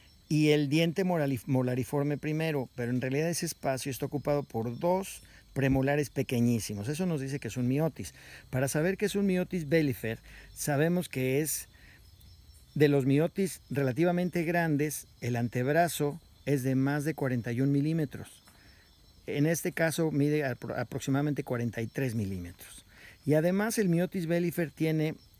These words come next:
una parte sin pelo aquí en el, en el dorso, aquí se puede ver, entre los omóplatos, tiene una parte sin pelo que es muy característica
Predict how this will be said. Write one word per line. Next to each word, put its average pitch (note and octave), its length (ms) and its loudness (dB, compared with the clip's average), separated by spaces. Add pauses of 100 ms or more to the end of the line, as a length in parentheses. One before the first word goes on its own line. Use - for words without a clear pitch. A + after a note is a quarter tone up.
(240)
una F3+ 340 2
parte D3 460 -2
sin B2 260 0
pelo A2+ 520 -2
aquí D3 520 -2
en D3 160 0
el, G#2+ 320 -2 (800)
en B2+ 160 2
el C3 160 2
dorso, D3 300 0
aquí A#2 180 -4
se C#3 100 0
puede D3+ 300 0
ver, D#3+ 280 0 (440)
entre B2+ 440 2
los B2+ 240 0
omóplatos, B2+ 760 -2
tiene D#3+ 160 -2
una E3+ 140 0
parte D3 340 -2
sin B2+ 220 0
pelo B2+ 340 -2
que - 100 -6
es B2 120 -4
muy E3 260 0
característica C#3 840 -4